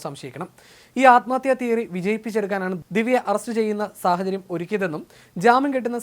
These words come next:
സാഹചര്യം സൃഷ്ടിച്ചതെന്നും സംശയങ്ങൾ ഉയർന്നിരുന്നു. നവീൻ ബാബുവിൻ്റേത് ആത്മഹത്യയാണ്, കൊലപാതകമല്ല എന്ന തിയറി വിജയിപ്പിച്ചെടുക്കാൻ ഇതിനു പിന്നിൽ പ്രവർത്തിച്ചവരുടെ ഗൂഢാലോചനയുടെ ഫലമായി മരണത്തിന്റെ യഥാർത്ഥ കാര്യങ്ങൾ അന്വേഷിക്കാതെ മറച്ചുവെക്കുന്നുവെന്ന സംശയവും ഉണ്ടായിരുന്നു. മരണത്തിന് പിന്നിൽ ഗൂഢാലോചനയുണ്ടെന്ന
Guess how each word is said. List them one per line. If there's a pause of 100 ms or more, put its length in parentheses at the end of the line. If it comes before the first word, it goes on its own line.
സാഹചര്യം
സൃഷ്ടിച്ചതെന്നും
സംശയങ്ങൾ
ഉയർന്നിരുന്നു. (440)
നവീൻ
ബാബുവിൻ്റേത് (200)
ആത്മഹത്യയാണ്, (120)
കൊലപാതകമല്ല (140)
എന്ന
തിയറി
വിജയിപ്പിച്ചെടുക്കാൻ (360)
ഇതിനു
പിന്നിൽ
പ്രവർത്തിച്ചവരുടെ
ഗൂഢാലോചനയുടെ
ഫലമായി (160)
മരണത്തിന്റെ
യഥാർത്ഥ (100)
കാര്യങ്ങൾ
അന്വേഷിക്കാതെ (400)
മറച്ചുവെക്കുന്നുവെന്ന
സംശയവും (180)
ഉണ്ടായിരുന്നു. (560)
മരണത്തിന്
പിന്നിൽ
ഗൂഢാലോചനയുണ്ടെന്ന